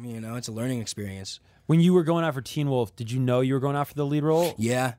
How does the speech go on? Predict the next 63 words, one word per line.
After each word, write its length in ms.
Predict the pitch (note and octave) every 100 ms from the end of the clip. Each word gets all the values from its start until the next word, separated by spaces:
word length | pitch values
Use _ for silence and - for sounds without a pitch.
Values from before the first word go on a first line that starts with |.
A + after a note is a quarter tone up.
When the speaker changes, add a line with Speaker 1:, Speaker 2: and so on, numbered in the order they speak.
| -
Speaker 2:
Oh, 80 |
you 100 | B2
did? 220 | A2 A2 F#2+
Speaker 1:
Yeah, 40 |
Speaker 2:
Okay. 60 | B2+
Speaker 1:
and 100 | B2
Speaker 2:
Did 40 | B2
Speaker 1:
that's 100 | B2+
Speaker 2:
you 60 |
Speaker 1:
that 60 | C#3+
Speaker 2:
read 160 | C#3+
for 120 | - D3+
any 120 | B2+
other 140 | A#2+
roles? 460 | C3+ C#3+ D#3+ - - _
Speaker 1:
Not, 600 | C3 C3+ C#3 D3 D3 B2+
not 140 | B2 C#3
for 80 | C3+
that 140 | A#2+
show. 280 | - C3+ B2
Speaker 2:
Okay. 360 | A#2 A2 G#2 G2+
Speaker 1:
But 240 | C3 A#2 G#2
yeah, 260 | B2+ C3
that's, 280 | B2 B2+ -
that's 280 | C#3 C#3+ -
what 80 | C#3+
kind 160 | D#3
of 60 | C3+
excited 340 | B2 B2 B2
me 60 | A#2
the 80 | A2+
most 240 | A#2 A#2
about 240 | A#2+ A#2
it, 80 | A2
'cause 100 | -
I'd 340 | A#2+ A#2 - A#2
been 140 | B2
acting 360 | C3+ D3+ D3+ C3
for, 100 | A#2+
like, 100 | G#2+
twelve 320 | - C3 A#2+
years 220 | B2 A#2+
at 80 | A2+
that 160 | G#2
point 260 | - G#2+ G2+
when 80 | G#2+
I 60 |
was 100 | G#2
eighteen. 480 | A2+ A2 - A2 G#2 - - - _ _ _ -
And 80 |
I 40 | A#2
was 100 | A#2
like, 80 | A#2
"This 160 | C3
is, 40 | D#3+
like, 120 | C3+
the 80 | B2
first 480 | - C3 C3 -
lead 560 | A#2 A#2 A#2+ A#2+ A#2+ A2 _ -
role 640 | G#2+ A2+ A#2+ A#2 A2 -
I 120 | - G#2
could 180 | -
ever, 380 | G#2+ G#2+ G2+ G2+